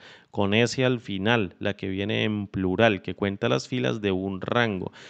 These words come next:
Y le voy a decir, cuéntame cuántas filas tiene la columna llamada color. Voy a dar una coma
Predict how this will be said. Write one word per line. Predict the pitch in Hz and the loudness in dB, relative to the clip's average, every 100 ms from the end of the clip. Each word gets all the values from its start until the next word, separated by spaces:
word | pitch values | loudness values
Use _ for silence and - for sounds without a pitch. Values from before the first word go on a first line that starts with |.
| - _ | -20 _
Y | 113 | 4
le | 117 | 8
voy | 123 139 | 8 8
a | 170 | 8
decir, | 160 139 180 156 | 8 8 6 4
cuéntame | - 139 196 190 208 135 95 | 6 8 8 6 6 4 2
cuántas | - 131 139 156 147 | 2 2 2 0 -2
filas | 160 156 156 | -2 0 0
tiene | 156 160 | 0 2
la | 151 131 | 2 4
columna | 110 110 117 135 | 4 4 0 -2
llamada | 123 104 104 110 - | -2 0 0 0 2
color. | 135 160 135 - - _ - | 6 6 6 2 -14 _ 2
Voy | 117 120 | 4 6
a | 127 | 6
dar | 127 123 | 6 4
una | 123 120 | 2 -2
coma | - 147 160 165 | 4 4 6 2